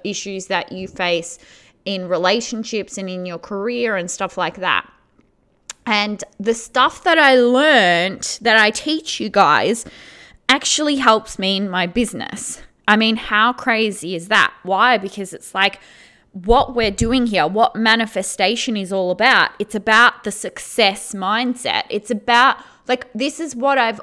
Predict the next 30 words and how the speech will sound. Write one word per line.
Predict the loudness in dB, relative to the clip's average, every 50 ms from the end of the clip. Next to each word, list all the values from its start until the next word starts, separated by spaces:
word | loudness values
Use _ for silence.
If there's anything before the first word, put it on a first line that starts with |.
| -4
always | 0 0 2 2 0 0 0 2 4 4 4 4 2 0
believed, | -2 -2 0 2 0 0 0 -2 -6 -6 -4 -4
and | -2 -2 0 0
this | -2 -2 -2 -2
is | -4 -2 0
what | 2 2 4
I've | 4 2 0 0
always | 0 0 0 2 2 2 2 2 0 0 -2
done | -2 -2 -2 -2 -2
myself. | -2 -4 -4 -4 -6 -2 0 2 2 2 2 0 -6 -10
It's | -10 -2 0
like, | 0 0 0 -4 -12 -20 -20 -20 -20 -20 _ _ -10
so | -8 -4 4 6 8 10 10 8 6
many | 4 2 2 2 2 2 2 0 0 0 0
of | 0 -2
you | -4 -4 -4 -2 -2 -2 -4 -8 -10 _ _ _ _ _
are | 2 2
so | 2 0 -4 0 2 4 4 4 2 0
focused | -4 -6 2 4 6 6 6 4 0 -6 -10 -10 -10 -6 -2 -2
on | 0 0 0
copying | 2 2 4 4 6 4 4 4 2 0 2 2 0 0 0 0
what | 2 2 2 2 2
somebody | 0 0 2 2 4 4 2 2 0 -2 0 4
else | 6 6 6 6 4 2 -2 -10 -8 -4
eats. | -4 -2 -2 -4 -6 -10 _ -12 -12 -12 -12 -14 _ _ _ _ _ _ _ _ _ _ _ _
I | 4 6 6 6 6
mean, | 4 4 2 0 2
people | 2 2 2 4 2 2
get | 4 4 2 2
obsessed, | 2 0 0 2 2 2 2 0 -4 -8